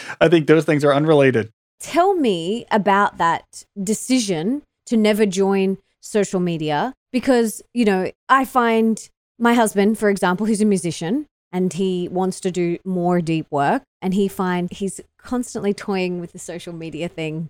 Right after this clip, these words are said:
Speaker 2: He feels it's a way for me to get my music out there. It's a way for me to promote my music. And then, you know, there's, there's a part of him that's like, "I just wanna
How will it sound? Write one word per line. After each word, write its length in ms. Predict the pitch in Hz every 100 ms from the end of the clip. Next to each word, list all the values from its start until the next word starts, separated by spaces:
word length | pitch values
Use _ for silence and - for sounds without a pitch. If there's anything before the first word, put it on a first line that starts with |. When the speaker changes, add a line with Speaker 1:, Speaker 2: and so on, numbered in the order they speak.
| _
Speaker 2:
He 180 | 156 170
feels 560 | 165 170 160 160 165 - _
it's 160 | 185 -
a 60 |
way 380 | 160 180 180 190
for 120 | 202
me 160 | 170 165
to 80 | 165
get 140 | -
my 120 | 151
music 420 | 156 202 220 233 226
out 240 | 208 -
there. 480 | 214 202 196 202 185 -
It's 140 | -
a 40 | 165
way 140 | 160
for 120 | 180
me 140 | 165 160
to 80 |
promote 320 | - 190 220 220
my 100 | 208
music. 520 | 202 196 196 190 -
And 220 | 175 170
then, 280 | 175 170 165 _ -
you 160 | 175
know, 240 | 165 180 -
there's, 220 | 180 165 - -
there's 180 | 180
a 40 | 180
part 220 | 196 170
of 60 | 180
him 120 | 175
that's 140 | -
like, 140 | 170 -
"I 80 | 165
just 240 | 170 -
wanna 260 | 165 160